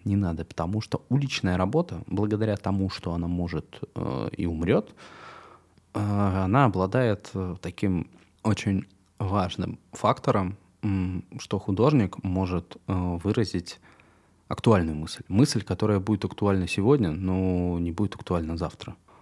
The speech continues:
Мно-, потому что он понимает, что если работа не будет вечной, то и мысль-то может быть не вечной. Можно не задумываться, можно не <laughs> говорить на вечные темы, можно как-то поговорить о том, что актуально сегодня. То есть это как мем. Вот щас, если я увижу какой-то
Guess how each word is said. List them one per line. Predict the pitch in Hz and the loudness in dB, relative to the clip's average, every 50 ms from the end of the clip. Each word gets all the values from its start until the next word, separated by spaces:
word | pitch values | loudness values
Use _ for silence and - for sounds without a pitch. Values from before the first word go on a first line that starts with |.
| _ _ _ _ _ _ _ | _ _ _ _ _ _ _
Мно-, | - 104 107 107 107 107 107 101 | 4 6 6 6 6 6 4 2
потому | - - - 101 98 113 | 0 -2 0 2 2 2
что | - - 120 | 4 4 4
он | 101 | 6
понимает, | - 123 135 143 120 95 | 8 8 8 8 6 4
что | - - 107 | 2 0 -2
если | 98 - - | -2 0 2
работа | 101 117 120 226 - - 156 | 2 4 6 6 6 6 6
не | 135 127 | 6 6
будет | 120 117 113 - | 6 4 2 2
вечной, | 113 98 98 98 | 2 2 0 2
то | - 110 | 4 6
и | 127 | 10
мысль-то | 214 254 - - 117 - 95 | 10 10 10 8 6 4 4
может | 98 110 101 95 92 | 6 6 4 4 2
быть | - 131 - - - | 0 -2 0 2 2
не | 98 98 98 107 107 104 | 4 4 4 4 4 4
вечной. | 92 95 104 90 - - - 80 78 | 4 4 2 2 2 -2 -4 -4 -2
Можно | 82 87 104 120 117 110 | 0 0 0 2 4 4
не | 104 101 98 | 4 6 4
задумываться, | 95 95 87 113 131 165 175 127 101 - - 98 | 4 2 2 2 4 4 4 4 2 2 0 0
можно | 90 101 113 110 98 | 2 2 2 2 2
не | 95 98 | 0 0
<laughs> | 87 87 85 | -2 0 0
говорить | - - - 131 135 - - | 0 2 2 0 -2 -2 0
на | 165 | 0
вечные | 190 202 190 - - - - - | 2 0 0 -2 -4 -6 -8 -6
темы, | - 127 127 110 | -4 -2 -2 0
можно | 92 95 107 107 98 98 92 | 2 2 2 0 0 -4 -6
как-то | - 92 90 - - - | -6 -8 -8 -8 -8 -12
поговорить | - _ - 104 95 110 104 95 90 87 90 104 120 - - | -6 _ -4 0 2 2 2 2 2 0 0 -2 -2 -4 -6
о | 80 | -6
том, | - 101 107 110 | -2 -2 -2 -2
что | - - 92 | -2 -4 -6
актуально | 85 - - 95 90 90 87 | -4 -2 -2 0 0 0 -2
сегодня. | - - 92 90 87 87 82 80 82 | -2 -2 -2 -2 -2 -2 -2 -2 -4
То | 82 - | -4 -6
есть | 95 - - | -6 -4 -4
это | 104 101 - 101 | -2 -2 -2 -2
как | - - 92 90 90 - - - - - - - - - - - _ _ _ - | 0 0 0 0 0 -4 -10 -18 -18 -18 -18 -20 -20 -20 -20 -20 _ _ _ -4
мем. | - 87 85 80 71 71 - _ _ _ _ _ _ _ _ _ - | -2 0 0 0 -2 -4 -10 _ _ _ _ _ _ _ _ _ -4
Вот | 139 139 - | -4 -4 0
щас, | - - 123 - - | 2 2 2 4 4
если | 120 117 - - 139 | 2 2 2 2 4
я | 127 | 4
увижу | 117 113 117 147 165 139 120 | 4 6 4 4 2 2 2
какой-то | - - - - 120 - - | -2 0 0 0 0 0 -2